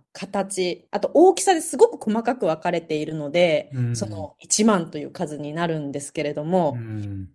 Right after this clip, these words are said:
Speaker 1: まあ、その、昔は夏のお野菜としてこう有名なお野菜だと思うんですけど、今は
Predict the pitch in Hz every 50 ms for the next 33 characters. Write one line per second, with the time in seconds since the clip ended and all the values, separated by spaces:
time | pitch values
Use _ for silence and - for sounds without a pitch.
0 | _ _ - 202 185 175 - 170 165 160 156 151 151 147 147 147 - - 202 214
1 | - 466 494 - - 453 453 453 440 427 - - - _ - 202 208 202 - 262
2 | 285 330 320 320 320 330 339 339 339 254 190 170 - - _ _ 175 165 - -
3 | 160 - 165 156 156 175 180 180 185 185 180 185 180 180 175 175 175 170 165 165
4 | 170 175 - 165 147 143 143 - 147 147 151 151 151 151 - 170 160 160 - 247
5 | 277 285 233 180 156 147 143 139 -